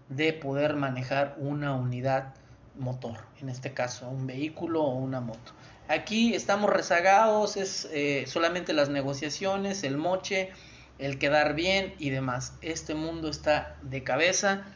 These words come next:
Eh, aquí lo que se dice suena bonito, pero la práctica, lo real, aquí es una cortina de humo, porque detrás bambalinas, detrás de esa cortina de humo,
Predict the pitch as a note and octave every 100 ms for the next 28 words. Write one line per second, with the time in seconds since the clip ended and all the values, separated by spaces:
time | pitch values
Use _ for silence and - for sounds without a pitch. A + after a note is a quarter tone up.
0 | - - - - C#3 C#3+ C3+ D3 C#3 F#3
1 | F3+ E3 C3+ C3+ D3+ E3+ - F3 C#3 -
2 | - - E3 D#3 C3+ E3+ F3+ F#3 - -
3 | C3 C3 B2+ - C3 C3 - D#3 - C3+
4 | A2+ D3 C3 C3 C#3 C#3 B2 - - -
5 | - - C#3 G3+ A#3 - - - D3 C#3+
6 | - - - - D3+ D3+ C#3+ B2+ C3 -
7 | C#3 C3+ C3+ C3+ B2 B2 A#2 - C3+ -
8 | C3+ C3+ D3 C#3 C#3 C#3+ C#3+ D3 F#3+ F3+
9 | C3+ C3 D3 D3+ C3 B2+ C3 C3 C#3 C#3
10 | D3+ G3 G3+ G3+